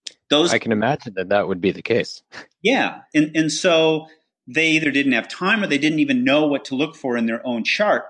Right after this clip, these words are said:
Speaker 1: And that's, again, when that light went on and said, "You know what? What we really, really need to do is we need to start thinking about removing the doctors from the impairment process," because – the doctors,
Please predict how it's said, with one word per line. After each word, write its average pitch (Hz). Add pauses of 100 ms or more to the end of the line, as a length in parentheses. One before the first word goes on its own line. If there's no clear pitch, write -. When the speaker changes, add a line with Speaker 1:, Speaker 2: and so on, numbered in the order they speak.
(140)
Speaker 1:
And 131
that's, 175
again, 190
when 139
that 127
light 151
went 123
on 110
and 110
said, 117
"You 135
know 190
what? 180 (380)
What 139
we 127
really, 147
really 165
need 160
to 170
do 160 (600)
is 123
we 135
need 135
to 123
start 127
thinking 127
about 113
removing 113
the 110
doctors 107 (320)
from 160
the 131
impairment 123 (260)
process," 180
because – 135 (360)
the 131
doctors, 156